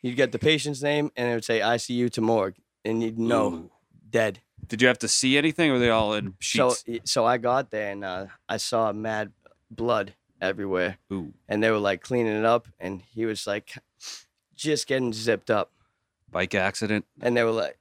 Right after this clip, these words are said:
Speaker 1: uh, "Nah, it was, I don't know what happened." He was, like, having surgery or something. He died, but, um, there was just mad blood, and then they were like, "Oh, you, like, you, you're too soon. Like, go out there." So I went out, and then I came back in, and, uh,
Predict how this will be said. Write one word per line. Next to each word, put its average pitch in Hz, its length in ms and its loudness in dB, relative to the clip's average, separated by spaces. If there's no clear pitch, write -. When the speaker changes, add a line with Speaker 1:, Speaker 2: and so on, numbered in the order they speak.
Speaker 1:
uh, 98 120 2
"Nah, 117 360 2
it 117 120 2
was, 110 260 -8
I 117 80 -2
don't 113 140 -2
know 110 120 0
what 110 160 2
happened." 104 340 0
He 110 80 -4
was, 101 120 -10
like, 95 140 -8
having 101 220 -6
surgery 107 420 -4
or 98 40 -6
something. 104 400 -2
He 101 80 -4
died, 101 340 -6
but, 98 160 -6
um, 101 260 -10
there 117 100 4
was 113 120 0
just - 280 -4
mad 113 320 2
blood, 110 260 0
and 104 120 -4
then 104 160 -4
they 101 80 -2
were 101 100 0
like, 104 220 -2
"Oh, 113 120 0
you, 107 180 -8
like, 107 280 -6
you, 101 180 -16
you're 117 140 -4
too 127 180 -6
soon. 123 360 -2
Like, 110 180 -10
go 117 160 0
out 120 180 2
there." 117 240 0
So 107 140 -2
I 101 60 4
went 110 220 0
out, 110 240 0
and 107 120 -8
then 104 100 -6
I 95 80 -2
came 107 240 -2
back 98 300 0
in, 107 180 0
and, 98 160 -4
uh, 95 200 -4